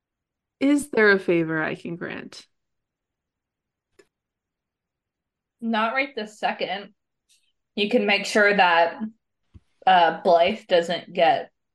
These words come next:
Speaker 2: put in the wrong hands. But I'm sure you were gonna do that anyway.
Speaker 1: The, those two pieces will be far separated, for sure. Well,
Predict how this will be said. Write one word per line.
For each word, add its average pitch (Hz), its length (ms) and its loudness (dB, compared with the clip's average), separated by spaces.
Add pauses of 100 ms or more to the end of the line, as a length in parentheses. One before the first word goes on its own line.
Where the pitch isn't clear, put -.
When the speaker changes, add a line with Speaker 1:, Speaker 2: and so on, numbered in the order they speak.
(360)
Speaker 2:
put 190 140 2
in 180 60 -10
the 165 80 -4
wrong 160 220 -2
hands. 175 540 -6 (640)
But 190 160 4
I'm 185 200 2
sure 208 140 0
you 190 140 0
were 180 100 2
gonna 180 160 0
do 180 100 -2
that 165 160 4
anyway. 165 460 -2 (1080)
Speaker 1:
The, 180 260 0
those 220 320 0
two 220 280 -6
pieces 185 480 0
will 175 120 2
be 170 200 2
far 196 400 0
separated, 175 920 -8
for 165 260 -6
sure. - 480 -10 (840)
Well, 208 480 4